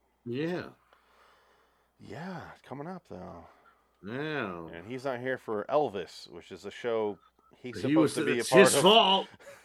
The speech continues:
Speaker 1: God damn it. He should be fucking experienced this with us.
Speaker 2: He never watched
Speaker 1: Yeah.
Speaker 2: Elvis, like any of us, 'cause he's a person.
Speaker 1: No.
Speaker 2: And,
Speaker 1: Yes.
Speaker 2: uh, yeah, this is gonna be interesting. All right, bye.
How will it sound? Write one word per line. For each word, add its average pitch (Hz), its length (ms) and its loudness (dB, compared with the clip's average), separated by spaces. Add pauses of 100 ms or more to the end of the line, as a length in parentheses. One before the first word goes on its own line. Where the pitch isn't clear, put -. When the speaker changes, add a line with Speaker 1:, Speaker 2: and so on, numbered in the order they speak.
(1160)
Speaker 1:
God 127 240 -6
damn 117 260 0
it. 147 160 -2
He 123 80 -6
should 160 220 -4
be 123 120 -6
fucking 120 380 -8
experienced 117 560 -6
this 110 120 -12
with 135 160 -2
us. 120 340 -6 (520)
Speaker 2:
He 208 160 6
never 254 260 12
watched 170 260 12
Speaker 1:
Yeah. 147 60 12
Speaker 2:
Elvis, 110 560 6
like 107 280 0 (120)
any 127 200 -2
of 90 160 -4
us, 110 200 0
'cause 95 140 -16
he's 92 160 -12
a - 40 -20
person. 120 440 -6
Speaker 1:
No. - 180 -20 (360)
Speaker 2:
And, 95 260 -8
Speaker 1:
Yes. 101 240 0
Speaker 2:
uh, 101 180 -4 (1120)
yeah, 117 400 4
this 110 200 -10
is 92 140 -16
gonna 85 160 -16
be 82 60 -16
interesting. 87 480 -20 (180)
All 90 100 -16
right, 85 240 -12 (140)
bye. 95 400 -4